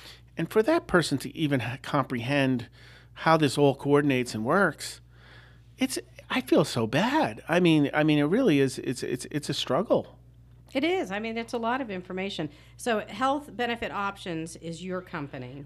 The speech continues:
Speaker 1: Yes.
Speaker 2: Uh, seven two four, seven zero five, zero zero six eight is the phone number. So, folks, if you're thinking about giving Mike a call, just tell him you heard him on the radio, and he
Speaker 1: Yeah.
Speaker 2: knows exactly, you know, the, the conversation. Of course, he brought it to the table, and he can point you in the right direction.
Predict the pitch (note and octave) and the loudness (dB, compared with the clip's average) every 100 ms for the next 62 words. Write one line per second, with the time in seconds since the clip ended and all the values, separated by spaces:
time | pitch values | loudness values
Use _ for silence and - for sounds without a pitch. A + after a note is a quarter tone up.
0 | - C3 B2 - E3+ E3+ E3 G3+ A3 A3 | -6 -4 -4 -8 -6 -6 -4 -6 -6 -6
1 | A3+ - G3 F#3+ F#3 G3+ F#3 F3+ F#3 F3+ | -8 -8 -8 -8 -6 -8 -6 -6 -6 -6
2 | F3 F#3 D#3+ D#3 D#3+ E3+ F3 E3 E3 D#3 | -8 -6 -6 -6 -6 -6 -6 -6 -6 -8
3 | - E3 - F3 D#3+ D#3 D3 D#3+ - D#3 | -10 -14 -12 -8 -4 -4 -4 -4 -4 -4
4 | D3+ C#3 C3+ - D#3 D#3+ D3 D#3 E3+ E3+ | -4 -4 -6 -10 -8 -8 -6 -8 -4 -4
5 | F3+ F#3 F3+ D#3 D#3 D3+ E3+ D#3+ D#3 D3 | -4 -6 -6 -6 -4 -4 -4 -4 -4 -6
6 | C#3+ D#3+ - E3 D3 C3+ C3 - - - | -8 -12 -8 -4 -2 -4 -8 -16 -20 -8
7 | A#3 - B3 C4 B3 F#3+ G#3 G#3 G3 F3 | -6 0 0 2 0 0 0 0 -2 -2
8 | D#3+ F3 E3 C#3 C#3 - F3+ D#3+ F3 E3+ | -2 -2 -2 -4 -8 -12 -12 -8 -6 -2
9 | C3 A#2+ - D#3+ E3 D#3 E3 D#3 E3+ D#3 | 0 -2 -6 -6 -6 -6 -8 -10 -10 -6
10 | D3 C#3+ - E3 - F#3 F3+ G3+ F#3 F3 | -4 -6 -10 -12 -12 -12 -6 -2 -2 -2
11 | F#3 E3 D#3+ C#3+ - D#3 - D#3+ D#3+ D3+ | -4 -4 -4 -4 -6 -6 -4 -4 -2 -4
12 | C#3+ D#3 C#3+ F3 D#3+ D3+ C#3+ D3+ C#3+ C#3+ | -4 -6 -6 -4 -4 -2 -2 -2 -2 -4
13 | C#3 - - - F3+ - F3 D3+ D3+ D3+ | -4 -12 -20 -2 -2 2 0 2 2 0
14 | D3 C#3 C#3 C3+ - B2 | 0 -2 -2 -4 -6 -6